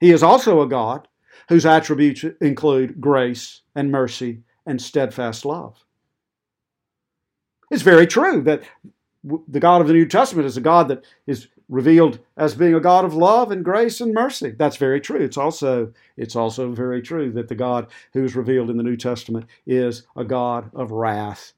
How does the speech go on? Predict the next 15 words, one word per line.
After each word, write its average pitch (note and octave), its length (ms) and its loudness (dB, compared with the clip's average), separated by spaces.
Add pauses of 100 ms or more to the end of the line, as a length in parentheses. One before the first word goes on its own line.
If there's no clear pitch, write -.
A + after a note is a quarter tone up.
(340)
and A#2+ 500 -12 (280)
judgment A2+ 600 -8 (220)
and A#2+ 280 -10
condemnation. A2+ 920 -2 (1800)
Because C3+ 240 -4
it's C#3+ 140 -4
the C#3+ 80 -6
same C#3+ 400 2
God. B2+ 540 0 (1600)
It's D3+ 200 0
the D3+ 100 2
same D3+ 580 6
God. C3 640 4 (1160)
There's F3 180 2
no F#3+ 320 6